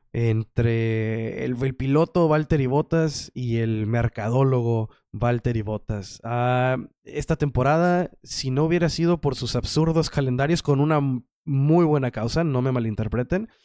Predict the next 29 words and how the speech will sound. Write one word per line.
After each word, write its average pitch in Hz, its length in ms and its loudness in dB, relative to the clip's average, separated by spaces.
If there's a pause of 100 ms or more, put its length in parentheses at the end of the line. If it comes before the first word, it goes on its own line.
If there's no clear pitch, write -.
(240)
es 110 140 -8
una, 120 420 -2
eh, 120 240 -4
está 127 360 -2
dando 127 380 0
dinero 120 320 0
a 117 60 -2
caridad. 120 540 -2 (360)
Eso 120 240 -4
no 135 200 0
se 160 100 -2
me 143 100 0
pasa 131 280 0
por 113 160 -2
alto. 160 320 0
Sé 135 320 -4
que 139 100 -6
lo 131 120 -4
que - 80 -10
está - 140 -8
haciendo 123 280 -2
Valtteri 120 320 -4
Bottas 117 280 -4
en 143 80 -2
ese 185 140 -2
sentido 156 460 0
es 135 80 -4
muy 147 280 2
noble 160 480 0